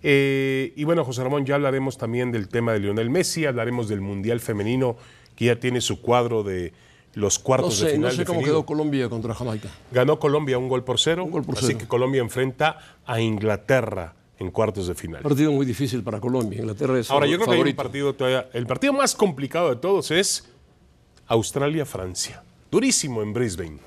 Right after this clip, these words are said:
Speaker 2: Sí, sí, para Francia y para Australia, para los dos.
Speaker 1: Para los dos, ¿no? España juega con
Speaker 2: Todos, con Países Bajos.
Speaker 1: con Países Bajos, complicado, y Japón está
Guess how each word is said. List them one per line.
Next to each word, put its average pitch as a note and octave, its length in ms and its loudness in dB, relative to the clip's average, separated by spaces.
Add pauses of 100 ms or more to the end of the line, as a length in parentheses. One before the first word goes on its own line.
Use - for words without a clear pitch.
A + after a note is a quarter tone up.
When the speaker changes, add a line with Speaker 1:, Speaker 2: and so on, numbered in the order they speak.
(160)
Speaker 2:
Sí, F3 400 4
sí, D3+ 240 -4
para A#2 300 -2
Francia F#3 340 -2
y G#3+ 40 -10
para E3 120 -4
Australia, C#3 320 0
para G#2 140 -2
los A2 140 -2
dos. C3 180 -6
Speaker 1:
Para A2+ 140 2
los G#2+ 200 0
dos, - 300 -4
¿no? F#3+ 160 0
España F3 460 2
juega E3+ 320 -2
con B2+ 300 -2
Speaker 2:
Todos, D#3+ 460 0
con C3 360 0 (180)
Países A2 300 -2
Bajos. C3+ 240 -4
Speaker 1:
con B2+ 160 -2
Países C3 340 2
Bajos, D#3 300 0
complicado, F#3 680 0 (120)
y A3 340 -4
Japón E3+ 760 -2 (800)
está C3+ 60 0